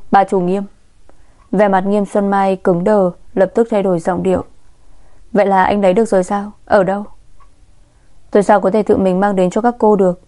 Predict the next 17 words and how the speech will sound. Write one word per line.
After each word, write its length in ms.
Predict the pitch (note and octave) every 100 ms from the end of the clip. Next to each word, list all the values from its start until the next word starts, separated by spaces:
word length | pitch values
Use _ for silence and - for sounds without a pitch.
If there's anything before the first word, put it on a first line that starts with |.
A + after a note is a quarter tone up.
| _ - -
Ở 120 | G3
bến 200 | F3+ F3+
tàu. 300 | G3+ G#3+ F3+ - - - - - - - - -
Tối 140 | G3
nay 100 | G#3+
đi 100 | G#3+
theo 220 | G#3 G3+
tôi 200 | G3 G3
để 120 | F#3+
đỡ 140 | E3 F#3
hàng." 240 | G#3 F#3+ F3 - - - - - - -
Lâm 200 | G3 F#3
Vãn 220 | G3 G3
Vãn 260 | G3+ G3
nhỏ 160 | A3 F3+
giọng 220 | F#3 F#3
hỏi. 260 | F#3+ F#3